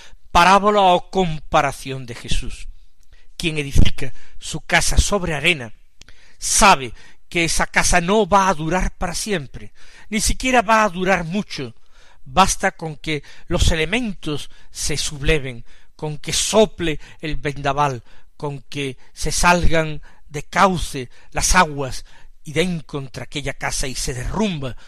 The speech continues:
porque está edificada sobre algo inestable, sobre arena. Mientras que el que edifica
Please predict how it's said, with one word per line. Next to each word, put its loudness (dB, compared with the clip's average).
porque -12
está -2
edificada 0
sobre -6
algo 0
inestable, -4
sobre -4
arena. -10
Mientras -4
que -2
el -2
que -4
edifica 6